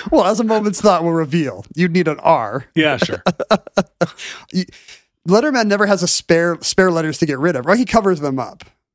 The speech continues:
Speaker 2: But I mean, every time he comes, every time he shows up, he's got a different letter on his letter sweater.
Speaker 1: It's true, and he always has the right one.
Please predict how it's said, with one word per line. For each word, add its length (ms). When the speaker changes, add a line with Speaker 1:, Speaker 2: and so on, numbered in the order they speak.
Speaker 2:
But 100
I 60
mean, 160
every 180
time 200
he 80
comes, 300
every 220
time 160
he 60
shows 260
up, 120
he's 120
got 160
a 40
different 280
letter 240
on 100
his 100
letter 220
sweater. 140
Speaker 1:
It's 60
true, 140
and 80
he 80
always 200
has 160
the 100
right 260
one. 440